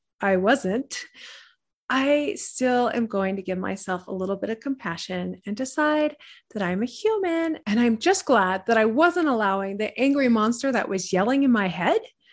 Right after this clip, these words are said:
to come out and rage and act uncivilized. Now, I can decide if I'd rather have acted different, and if so,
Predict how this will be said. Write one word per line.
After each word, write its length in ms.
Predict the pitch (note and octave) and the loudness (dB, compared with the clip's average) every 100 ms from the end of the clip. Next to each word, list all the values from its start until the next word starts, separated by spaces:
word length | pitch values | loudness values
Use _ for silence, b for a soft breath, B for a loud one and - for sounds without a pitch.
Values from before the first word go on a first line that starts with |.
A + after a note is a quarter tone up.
| b - | b -6
to 60 | A#3 | -4
come 280 | - A#3 | 0 2
out 260 | A3 G#3+ A#3+ G#3+ | 4 2 0 -2
and 180 | G3+ | -2
rage 380 | F3+ G#3 G#3 A3 - | 2 4 4 0 -2
and 120 | A3+ | -4
act 240 | F#3+ - | -4 -4
uncivilized. 960 | G#3+ F3+ - F#3+ - - - - - - _ _ _ _ _ b b _ _ | -2 -2 0 -2 -2 -6 -8 -8 -12 -18 _ _ _ _ _ b b _ _
Now, 140 | A#3 F#3+ | -2 0
I 120 | G#3+ | 0
can 180 | G#3+ A3 | -2 -2
decide 800 | G#3 G#3 - F4+ D4+ G3+ G3+ G#3 | -2 -2 2 4 4 4 2 -2
if 160 | G#3 G#3 | -8 -2
I'd 300 | G3 F#3+ F#3+ | 0 0 -2
rather 720 | - F#3+ B3 F#4+ G4+ F#3 E3 | -10 -2 0 2 0 -2 -2
have 240 | G3+ G#3 G3 | -4 -4 -4
acted 360 | F#3 F#3 F#3+ F#3 | -6 -6 -8 -6
different, 600 | F3 - E3 B3+ - - _ _ _ _ _ | -8 -6 -4 -4 -8 -20 _ _ _ _ _
and 160 | A3+ A3+ | 0 2
if 140 | A3 | 0
so, 800 | - - E4+ F4 B3 F#3+ G3+ A3+ | -4 -2 4 6 6 4 2 -2